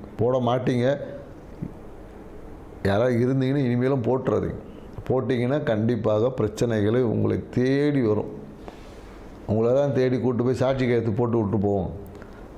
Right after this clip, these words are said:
சாட்சி கையெழுத்து போட்ட நீங்க பார்த்தீங்கன்னா கடைசியா நீங்க தான் கேஸ் வாங்கிட்டு உட்காந்துருக்கணும். So, அதனால மிகுந்த கவனம் தேவை. அதே மாதிரி என்னன்னாக்கா, நீங்க ஏதாவது ஒரு பெனால்டி கட்டணும், அதெல்லாம் இருந்துச்சுன்னா, "அதெல்லாம் ஒண்ணா அதை பார்த்துக்கலாம்" அப்படின்னு இருந்தீங்கன்னா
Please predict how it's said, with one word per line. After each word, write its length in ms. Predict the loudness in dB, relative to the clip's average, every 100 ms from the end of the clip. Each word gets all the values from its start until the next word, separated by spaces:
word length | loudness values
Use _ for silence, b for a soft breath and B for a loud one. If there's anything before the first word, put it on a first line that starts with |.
| B -16 -2
சாட்சி 240 | 0 2
கையெழுத்து 300 | 2 2 2
போட்ட 260 | 2 2 2
நீங்க 380 | 2 2 2 4
பார்த்தீங்கன்னா 260 | 4 2
கடைசியா 400 | 2 2 2 2
நீங்க 240 | 2 2 2
தான் 120 | 2
கேஸ் 220 | 2 4
வாங்கிட்டு 340 | 4 2 2 2
உட்காந்துருக்கணும். 600 | 2 2 0 -2 -4 -12 B B B B
So, 240 | 0 2
அதனால 580 | 4 2 2 2 2 0 -6 -14 -16 -2
மிகுந்த 520 | 2 4 2 2 2
கவனம் 380 | 2 2 2 2
தேவை. 280 | 2 2 0 -4 -14 -18 -18 -18 -18 -18 -18 -16 -16 B B B -2
அதே 220 | 2 2
மாதிரி 280 | 4 4 2
என்னன்னாக்கா, 580 | 2 2 2 2 2 0 -6 -12 -14 -16 -8 -2
நீங்க 200 | 2 4
ஏதாவது 180 | 4 4
ஒரு 140 | 2
பெனால்டி 520 | 2 2 2 2 2
கட்டணும், 320 | 0 0 2
அதெல்லாம் 340 | 2 2 2 2
இருந்துச்சுன்னா, 560 | 2 2 0 0 2
"அதெல்லாம் 260 | 2 4 2
ஒண்ணா 340 | 2 2 2
அதை 280 | 2 2 2
பார்த்துக்கலாம்" 420 | 2 2 2 4
அப்படின்னு 280 | 2 2 2
இருந்தீங்கன்னா 500 | 2 2 2 2 0